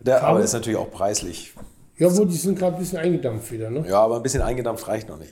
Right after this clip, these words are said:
Speaker 1: Da
Speaker 2: Da
Speaker 1: muss
Speaker 2: war
Speaker 1: schon,
Speaker 2: ich ja immer
Speaker 1: muss
Speaker 2: ein
Speaker 1: schon viel
Speaker 2: großer
Speaker 1: passieren.
Speaker 2: Fan vom, haben wir auch schon mal ganz früh drüber gesprochen, in der ersten Podcast,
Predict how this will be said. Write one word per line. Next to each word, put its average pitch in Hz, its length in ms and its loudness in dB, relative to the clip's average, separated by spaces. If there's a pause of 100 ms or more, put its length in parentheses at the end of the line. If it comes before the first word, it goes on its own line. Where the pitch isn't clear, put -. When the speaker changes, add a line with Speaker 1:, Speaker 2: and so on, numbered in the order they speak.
(100)
Speaker 1:
Da - 60 -12
Speaker 2:
Da 160 80 2
Speaker 1:
muss 196 160 2
Speaker 2:
war - 80 0
Speaker 1:
schon, - 80 -2
Speaker 2:
ich - 80 -2
ja 196 80 0
immer 185 240 -2
Speaker 1:
muss - 20 0
Speaker 2:
ein 196 80 0
Speaker 1:
schon - 60 -8
viel 185 80 0
Speaker 2:
großer 208 160 2
Speaker 1:
passieren. 190 420 2
Speaker 2:
Fan 190 80 -8
vom, 170 360 -2
haben 170 160 0
wir 170 100 -2
auch 180 100 -2
schon 202 140 0
mal 170 100 2
ganz 185 260 -2
früh 170 320 -6
drüber 131 260 -2
gesprochen, 139 340 -4
in 143 60 -2
der 139 120 -6
ersten 160 240 -4
Podcast, 147 400 -4